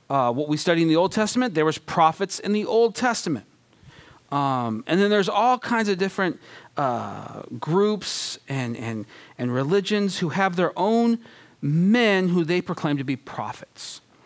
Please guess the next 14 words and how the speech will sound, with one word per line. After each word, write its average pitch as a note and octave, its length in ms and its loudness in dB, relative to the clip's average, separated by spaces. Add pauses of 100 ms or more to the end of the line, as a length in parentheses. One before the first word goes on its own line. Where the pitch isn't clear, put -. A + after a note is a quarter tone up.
(320)
The - 100 0
prophets D4+ 600 2
that F#3 160 0
we're F3+ 240 2
talking F3 440 -2
about D#3 240 0
tonight C#3 440 0 (240)
are E3 140 6
not F3 380 2
those D#3+ 280 0
prophets. - 680 -6 (280)
We're F#3 200 2
talking G3 500 0
about D3+ 400 0